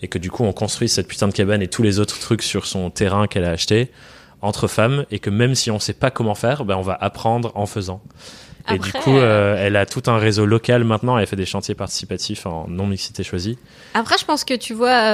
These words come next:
Speaker 2: euh, bon, oui, on s'est pris des, des commentaires misogynes, euh, mais en même temps, il y a des mecs qui savent rien faire de leurs mains non plus et
Speaker 1: Grave.
Speaker 2: qui ont envie d'apprendre.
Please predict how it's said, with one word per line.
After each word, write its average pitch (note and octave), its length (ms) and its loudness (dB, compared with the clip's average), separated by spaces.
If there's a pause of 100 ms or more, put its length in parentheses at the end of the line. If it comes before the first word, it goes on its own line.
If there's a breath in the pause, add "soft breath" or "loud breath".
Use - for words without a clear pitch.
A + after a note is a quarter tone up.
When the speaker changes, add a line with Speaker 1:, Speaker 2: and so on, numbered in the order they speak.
(100)
Speaker 2:
euh, G#3 40 -2
bon, G#3 240 0 (100)
oui, B3 120 -2
on G#3 100 -4
s'est G3 180 -8
pris - 260 -12
des, F#3 280 -4
des F3+ 120 -6
commentaires F#3+ 340 -8
misogynes, G3 760 -2 (100)
euh, G3 260 -2
mais G#3+ 380 2
en B3 80 2
même G#3+ 280 0
temps, A#3+ 460 -2 (600 soft breath)
il G3+ 40 0
y - 40 2
a - 20 0
des G3 140 -2
mecs A#3 240 -2
qui A3 100 -10
savent F3 220 -4
rien G3+ 200 -6
faire G#3 180 -2
de G3+ 60 -2
leurs F#3+ 200 0
mains G#3 260 -2
non A#3 160 0
plus C4 220 -2
et - 140 -6
Speaker 1:
Grave. C3 160 2
Speaker 2:
qui B3 40 0
ont A#3 140 -2
envie C4 180 0
d'apprendre. B3+ 600 2